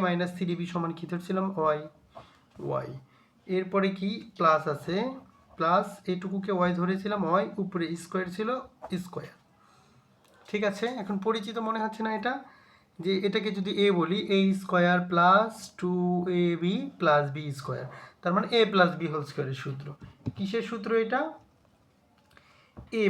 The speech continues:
প্লাস বি হোল স্কয়ারের সূত্র। তাহলে আমরা লিখি এ বলতে এক্স আর বি বলতে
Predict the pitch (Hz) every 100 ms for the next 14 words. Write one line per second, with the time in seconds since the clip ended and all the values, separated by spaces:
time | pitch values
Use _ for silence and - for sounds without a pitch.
0 | 185 165 147 143 151 143 - 151 135 131
1 | 147 143 147 196 202 208 208 208 202 220
2 | - 214 214 214 214 214 208 214 214 -
3 | - _ _ _ _ _ _ _ - 147
4 | 147 190 208 214